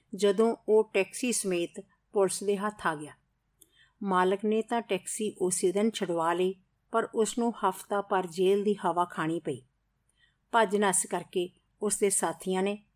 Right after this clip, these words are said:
ਉਸ ਦੀ ਜ਼ਮਾਨਤ ਤਾਂ ਕਰਵਾ ਲਈ, ਪਰ ਘਰ ਵਿੱਚ ਜੋੜੀ ਹੋਈ ਸਾਰੀ ਪੂੰਜੀ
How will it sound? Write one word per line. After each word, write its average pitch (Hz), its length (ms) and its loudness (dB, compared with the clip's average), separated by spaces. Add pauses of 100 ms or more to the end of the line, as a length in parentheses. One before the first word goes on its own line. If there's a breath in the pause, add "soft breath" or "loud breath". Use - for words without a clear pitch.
(120)
ਉਸ 202 140 -2
ਦੀ 196 140 4
ਜ਼ਮਾਨਤ 180 540 0
ਤਾਂ 220 100 2
ਕਰਵਾ 170 360 -2
ਲਈ, 208 240 0 (300)
ਪਰ 220 140 -2
ਘਰ 202 300 2
ਵਿੱਚ 208 260 -2
ਜੋੜੀ 185 420 0
ਹੋਈ 208 180 2
ਸਾਰੀ 202 500 0
ਪੂੰਜੀ 180 500 -2